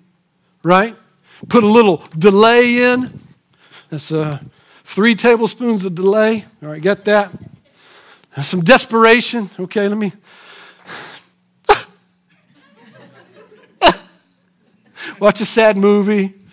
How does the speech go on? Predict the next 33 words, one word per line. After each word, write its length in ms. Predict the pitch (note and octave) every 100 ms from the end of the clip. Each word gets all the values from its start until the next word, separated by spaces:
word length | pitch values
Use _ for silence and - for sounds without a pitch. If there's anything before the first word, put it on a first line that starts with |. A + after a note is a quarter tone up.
| - -
Try 160 | - G#3
to 60 |
get 120 | G#3
those 200 | G#3+ G3+
tire, 480 | - G3 F#3+ G3 G#3 - -
those 160 | F3+ F3
tears. 340 | A#3 A3 - - - - B3
All 80 |
right, 80 | A#3
I 40 | G#3
think 220 | C#4 A#3
I'm 140 | G3
desperate 320 | G3 - G#3+
enough. 420 | G3+ G#3 F#3+ - -
Somebody 360 | - C4+ B3
come 160 | - B3+
out 80 | A3+
and 100 | G3+
punch 320 | A#3 A3 -
me. 160 | D#3+ C#3+ _ -
Let 100 | G#3+
me 80 | G#3
feel 200 | B3 G3+
some 180 | F3+
pain. 360 | D#3+ G3+ E3+ D3 _ - _ _ _
Yeah, 240 | A3 F3+ - - _
okay, 300 | A3+ - A#3+
I'm 120 | A3+ C4+
really 180 | B3+
desperate 400 | A#3+ C4 - -
now. 260 | C4 A#3+ A3 _ _ _ _ _ _ _
<laughs> 80 | D#4 F#4 F#4+ D#4 - D#4 - - _ _ _ _ -
Right? 160 | G#3